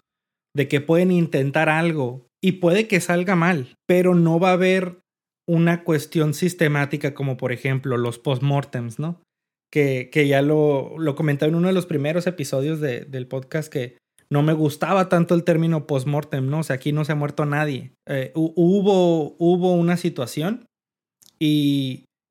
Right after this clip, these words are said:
y ya desde, desde que tú mandas a lo mejor el meeting invite que se llama postmortem de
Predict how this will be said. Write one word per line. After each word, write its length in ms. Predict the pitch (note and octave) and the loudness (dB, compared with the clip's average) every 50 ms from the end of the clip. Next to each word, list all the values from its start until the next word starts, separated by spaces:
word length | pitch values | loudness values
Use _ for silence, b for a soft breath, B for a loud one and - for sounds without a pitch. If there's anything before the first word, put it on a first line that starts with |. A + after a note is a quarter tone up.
| _ _ _ - | _ _ _ -2
y 100 | F3 F#3 | 0 2
ya 180 | F3+ G3 G3 G#3+ | 4 4 4 4
desde, 480 | A#3+ C4 C4 A#3 G#3+ A3+ A3 G#3 F#3 - | 4 2 2 2 2 2 4 2 2 0
desde 400 | E3 D#3+ F#3 F#3+ F#3+ F3+ G3 F#3+ | -2 0 2 2 2 2 0 0
que 100 | - F#3+ | 0 -2
tú 160 | F3+ - B3 A#3+ | -2 0 -2 -2
mandas 400 | A#3+ A#3+ A#3+ A#3 B3 B3+ A3+ A#3+ | 0 0 0 0 0 0 2 2
a 40 | |
lo 100 | A3 G3 | 2 2
mejor 240 | E3+ D#3 - - G#3 | 0 0 0 0 0
el 80 | G#3 G#3 | 0 2
meeting 320 | G#3 G#3 G3+ G#3 G#3 G3+ | 0 0 0 0 0 0
invite 380 | G3+ G#3 G#3 G3 G3+ G3 F#3+ G3 | 0 0 2 2 2 0 0 0
que 240 | - F3 D#3 D3 D3 | -2 -2 -2 -2 -4
se 200 | - - F3 D3 | -6 -4 -4 -2
llama 380 | D3+ D#3 E3 D#3+ C#3 C3+ - - | -2 0 0 0 -2 -2 -4 -2
postmortem 960 | E3+ D#3 D3 C#3 C#3 D#3 D3+ D3+ D#3 F3+ F#3+ F#3+ - G#3+ G#3+ G#3+ G#3+ G3+ F3+ | 0 2 2 2 0 -2 -2 0 0 0 -2 -2 -2 -2 0 0 0 0 0
de 540 | E3+ E3+ D#3+ D3+ C#3 B2+ B2 B2 B2+ - | 2 2 4 4 2 0 -2 -4 -8 -12